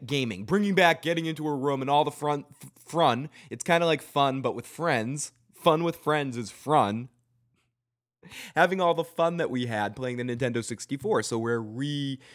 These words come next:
I hap-, I happen to have a working sixty-four and some games and some working controllers. So we've been replaying Mario Kart and, and,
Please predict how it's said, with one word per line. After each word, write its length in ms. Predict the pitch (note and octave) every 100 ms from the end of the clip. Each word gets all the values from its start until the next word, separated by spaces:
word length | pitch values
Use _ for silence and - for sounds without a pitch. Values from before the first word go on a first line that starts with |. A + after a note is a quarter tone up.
| -
I 80 | -
hap-, 340 | C3 A#2 - -
I 100 | A#2
happen 300 | B2+ A#2 A#2+
to 60 | A#2
have 160 | A#2+
a 80 | A#2
working 480 | G2 G#2 G#2+ B2+ B2
sixty-four 680 | - A#2+ - B2 A2 G#2 G#2
and 120 | A2
some 140 | A#2+ G#2
games 360 | G#2 G2 G#2+
and 140 | A2+ G#2+
some 160 | G#2
working 320 | G2 G2+ A2+
controllers. 500 | G#2+ B2 G#2+ F#2+ A2+ - - _
So 140 | D3
we've 220 | D3+ D#3 B2+
been 260 | C3+ A2+
replaying 840 | A2+ B2 - A2+ A2+ A2+ A#2 A#2
Mario 480 | A2 G#2 G#2+ G#2+ G#2
Kart 500 | G#2 G#2+ G2+ G#2 G#2 -
and, 480 | G#2 F#2+ F#2+ G2 - - _ _ -
and, 300 | A2 G#2